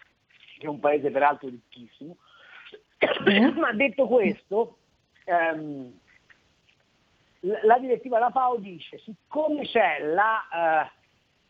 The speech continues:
Speaker 1: eh, eh, sovrappopolazione mondiale e c'è bisogno di mettere a disposizione delle proteine a basso costo,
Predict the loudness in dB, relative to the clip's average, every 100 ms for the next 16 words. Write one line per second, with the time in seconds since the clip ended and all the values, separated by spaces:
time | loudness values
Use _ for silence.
0 | _ -6 -2 2 4 4 6 4 4 6
1 | 6 6 4 0 -4 -2 -2 -4 -2 0
2 | 0 4 4 4 2 -2 -6 -6 2 2
3 | 2 0 4 4 4 -2 0 0 0 2
4 | 0 -2 -8 -8 -2 -2 0 0 -2 2
5 | 2 2 2 2 0 -2 -4 -6 -2 0
6 | -2 -4 -6 -6